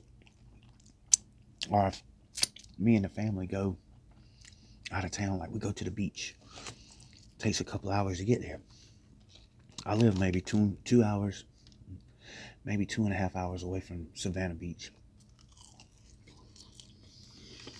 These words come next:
I live maybe an hour and a half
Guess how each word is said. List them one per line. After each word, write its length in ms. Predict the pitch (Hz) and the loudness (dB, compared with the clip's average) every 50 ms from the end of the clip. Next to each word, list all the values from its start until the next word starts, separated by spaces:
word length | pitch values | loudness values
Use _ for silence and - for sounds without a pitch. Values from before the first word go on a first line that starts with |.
| - - - - - - - - - - - - - - - - - - - - - - - - - - - - - - - - - - | -18 -18 -18 -18 -18 -18 -16 -16 -18 -18 -18 -20 -18 -18 -16 -16 -18 -20 -20 -20 -20 -20 -20 -20 -18 -18 -18 -20 -20 -20 -8 -4 0 2
I 120 | 92 92 | 2 4
live 440 | 95 101 95 92 95 95 92 - - - - - - - - - - - - - - - - - - - - - - - - - - - - - - - - - - - - - - - - - - - - - - - - - - - - - - - | 4 4 6 6 4 4 2 -2 -6 -12 -16 -18 -20 -20 -20 -20 -20 -20 -14 -12 -12 -12 -12 -14 -20 -20 -20 -20 -20 -20 -20 -20 -20 -20 -20 -20 -20 -20 -20 -20 -20 -20 -20 -20 -20 -20 -20 -12 -8 -8 -8 -8 -10 -20 -20 -20 -20 -20 -20 -10 -2 2
maybe 360 | 104 107 110 110 101 107 101 | 4 6 6 6 6 6 4
an 100 | 92 92 - | 2 0 -2
hour 380 | 98 92 92 87 85 82 82 - - - - - - - - - - - - - - - - - | -4 -4 -4 -4 -6 -6 -10 -12 -18 -20 -20 -20 -20 -20 -20 -20 -20 -20 -20 -20 -20 -20 -12 -6
and 140 | - 95 85 | -2 0 0
a 40 | 80 | 0
half 460 | 76 85 85 85 - - - - - | 0 0 -2 -2 -4 -6 -10 -16 -18